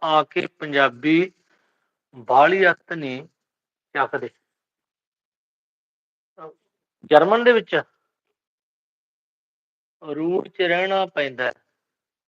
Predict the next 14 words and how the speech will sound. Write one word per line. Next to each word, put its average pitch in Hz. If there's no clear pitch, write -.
ਠੀਕ 151
ਆ 127
ਜੀ। 123
ਫਿਰ 160
ਇੱਥੇ 175
ਇਹਦਾ 190
ਮਤਲਬ 185
ਅੱਤ 170
ਚੱਕਦੇ 143
ਨੇ -
ਜਾ 127
ਕੇ 131
ਕੈਨੇਡਾ। 123
ਕਿਉਂ? 190